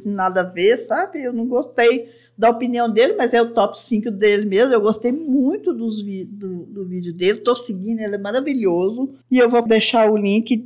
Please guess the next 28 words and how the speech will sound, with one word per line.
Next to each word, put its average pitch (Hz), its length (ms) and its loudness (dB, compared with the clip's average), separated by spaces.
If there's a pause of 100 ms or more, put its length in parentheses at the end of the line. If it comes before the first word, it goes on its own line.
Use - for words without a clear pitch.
desse 277 240 2
vídeo. 196 480 -2
Vou 160 140 -2
deixar 180 340 0
lá 180 140 2
pra 180 160 -6
vocês 196 480 0
e, 233 260 0
e - 20 -2
sigam 269 880 0
ele, 170 180 2
que 165 120 0
ele 247 100 6
é 254 60 4
muito, 285 500 2
muito, 269 300 0
muito 233 280 -2
maravilhoso, 233 680 -6
tá, 220 200 -8
gente? 147 260 -12 (320)
Então, 466 480 0
né, 339 200 4 (440)
temos 277 440 4
um 208 60 4
episódio? 202 760 4
Temos, 165 560 2
mais 202 240 4
curtinho. 214 680 0